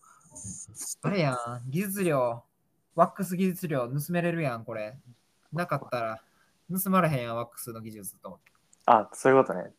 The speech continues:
Speaker 1: そう、だって、
Speaker 2: スタイリング。
Speaker 1: 全然違うもん、人によって。
Speaker 2: あ、なるほど。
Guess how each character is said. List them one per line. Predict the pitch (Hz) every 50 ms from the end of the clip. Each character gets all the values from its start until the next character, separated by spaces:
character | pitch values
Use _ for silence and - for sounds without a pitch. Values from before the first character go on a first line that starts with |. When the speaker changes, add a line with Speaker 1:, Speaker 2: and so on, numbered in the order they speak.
| _ _ _
Speaker 1:
そ | - - 117
う、 | 131
だ | 147
っ | 143 -
て、 | 127 139 139 -
Speaker 2:
ス | 156 175
タ | - 151 143
イ | 139
リ | -
ン |
グ。 | 139 135
Speaker 1:
全 | 135 135
然 | 240 240 226
違 |
う | 180
も | - 113 110
ん、 | - - _ _ _
人 | - - 131
に | 123 117
よ | 110 110 110 107
っ |
て。 | 104 - _ _ _ _ _ _ _ _ _ _ _ _ _ -
Speaker 2:
あ、 |
な | 107 101
る | 107 107
ほ | 104 98
ど。 | 98 95